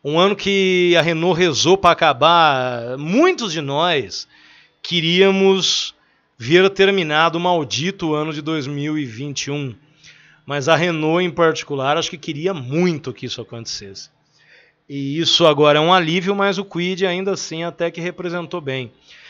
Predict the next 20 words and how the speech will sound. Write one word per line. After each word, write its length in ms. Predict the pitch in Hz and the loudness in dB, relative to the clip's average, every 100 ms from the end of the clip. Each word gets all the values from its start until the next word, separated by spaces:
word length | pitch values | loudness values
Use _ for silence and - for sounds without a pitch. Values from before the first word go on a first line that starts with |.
| - | -12
Chevrolet 520 | - - 214 220 196 180 | 2 6 8 8 8 6
Tracker 600 | 185 196 214 202 160 139 | 6 10 8 8 0 2
vai 280 | 135 185 | 6 6
entrar 380 | 190 165 165 170 | 6 2 4 4
naquele 240 | 170 151 151 | 4 0 0
raciocínio 680 | 151 - 139 - 151 151 139 | 0 0 -4 -6 -6 -8 -8
também. 540 | 127 123 160 180 117 _ _ - - - - | -10 -6 -4 -4 -6 _ _ -20 -20 -16 -8
Está 400 | 143 - 202 202 | -6 2 4 4
provado 760 | - 285 202 156 185 208 214 | 4 2 4 6 6 6 2
que 120 | 214 | -2
essa 200 | 190 185 | -2 0
nova 300 | 160 165 160 | 0 0 2
geração 480 | 147 156 139 - 151 | 0 0 0 -2 -4
da 100 | 143 | -4
Tracker 480 | 131 135 151 170 175 | -4 0 0 0 -6
conseguiu, 880 | - 190 196 - 135 123 156 175 185 _ _ _ - - _ | -6 -8 -8 -10 -12 -10 -6 -6 -8 _ _ _ -20 -20 _
linhas 480 | 147 175 254 247 175 | -4 -2 0 2 2
gerais, 540 | 170 151 151 175 175 | 2 4 4 4 0
conseguiu 580 | - 185 170 165 139 180 | -4 -4 -4 -6 -2 0
reverter 880 | 165 156 160 143 - 135 147 170 | 0 -2 -2 -2 -4 -2 0 0